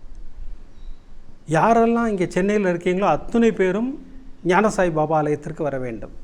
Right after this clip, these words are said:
எதற்காக அப்படின்னு கேட்டிங்கன்னா, அங்க வந்து வரிசையா சகஸ்ரநாம ஹோமம் நடந்துகிட்டு இருக்கு, எல்லா நட்சத்திரத்துக்கும் நடந்துகிட்டு இருக்கு. அன்று அனுஷ நட்சத்திரத்துக்கு சகஸ்ரநாம ஹோமம் பண்ண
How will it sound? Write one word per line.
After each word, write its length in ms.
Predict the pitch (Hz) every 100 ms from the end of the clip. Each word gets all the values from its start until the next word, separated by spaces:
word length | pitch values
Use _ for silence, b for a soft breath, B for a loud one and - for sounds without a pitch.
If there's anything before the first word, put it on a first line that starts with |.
| 151
எதற்காக 480 | 208 196 - 135 - - - -
அப்படின்னு 260 | 147 147 151 151
கேட்டிங்கன்னா, 400 | 151 156 190 147 151 208 - B B B B 165
அங்க 160 | 190 190
வந்து 240 | 220 240 190 208 277 - - b b b - 156
வரிசையா 420 | 226 - 277 240 -
சகஸ்ரநாம 520 | 220 226 240 226 185
ஹோமம் 160 | 196 175
நடந்துகிட்டு 340 | 165 165 147 135
இருக்கு, 180 | 131 143
எல்லா 140 | 170 156
நட்சத்திரத்துக்கும் 540 | - 170 156 165 151
நடந்துகிட்டு 320 | 131 135 131 -
இருக்கு. 180 | - - - 185
அன்று 280 | 233 247 202 262 285 170
அனுஷ 260 | 254 277 262
நட்சத்திரத்துக்கு 680 | 214 214 - 175 185 165 240 165 180 240 - -
சகஸ்ரநாம 520 | 196 165 175 165 156 127
ஹோமம் 240 | 151 147 135
பண்ண 160 | 135